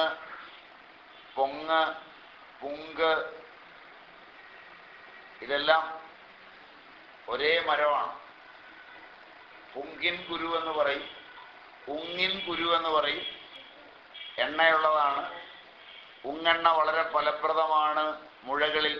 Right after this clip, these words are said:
പുരട്ടാൻ. മുഴകൾക്ക് ഔഷധങ്ങൾ ഉണ്ടാക്കുമ്പോൾ, അതായത് എണ്ണ കാച്ചുമ്പോൾ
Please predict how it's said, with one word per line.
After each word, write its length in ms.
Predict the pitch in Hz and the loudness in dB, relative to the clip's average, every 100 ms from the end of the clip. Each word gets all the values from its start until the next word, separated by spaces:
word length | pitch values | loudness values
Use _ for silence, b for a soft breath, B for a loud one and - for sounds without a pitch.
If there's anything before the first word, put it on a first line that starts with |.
| - | -2
പുരട്ടാൻ. 480 | 135 139 - 147 - - - - - - - - - - - - - - - - - - - - - - - | 0 0 2 0 0 -6 -18 -20 -20 -20 -20 -20 -20 -20 -20 -20 -20 -20 -20 -20 -20 -20 -20 -20 -20 -20 -16
മുഴകൾക്ക് 560 | 127 147 160 170 - 160 151 | -2 2 4 4 4 4 4
ഔഷധങ്ങൾ 560 | - 160 156 170 170 165 | 2 0 0 2 4 2
ഉണ്ടാക്കുമ്പോൾ, 520 | 160 160 160 160 160 151 | 4 2 2 0 2 4
അതായത് 500 | 151 156 160 160 165 160 - - - - - - 117 | 4 4 4 2 0 -2 -4 -12 -18 -20 -20 -6 -2
എണ്ണ 140 | 147 170 170 | 4 4 6
കാച്ചുമ്പോൾ 560 | 156 156 165 165 170 | 4 0 -4 0 2